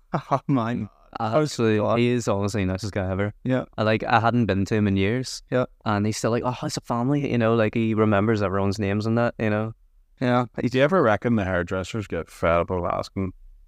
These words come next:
Speaker 3: "Where are you going on holiday this year?"
Speaker 2: Oh, a hundred percent.
Speaker 3: How are you?
Speaker 2: They have the same conversations every day.
Speaker 1: But, uh, well, I suppose. Yeah, yeah, because, 'cause I, I think,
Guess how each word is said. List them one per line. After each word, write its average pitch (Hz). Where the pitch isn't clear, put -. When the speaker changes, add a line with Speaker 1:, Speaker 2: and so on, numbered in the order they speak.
Speaker 3:
"Where 117
are 123
you 123
going 104
on 92
holiday 85
this 92
year?" 90
Speaker 2:
Oh, 104
a 104
hundred 98
percent. 101
Speaker 3:
How 135
are 117
you? 92
Speaker 2:
They 107
have 107
the 113
same 117
conversations 98
every 90
day. 92
Speaker 1:
But, 240
uh, -
well, 226
I 185
suppose. 214
Yeah, 208
yeah, 196
because, 170
'cause 175
I, 175
I 160
think, 196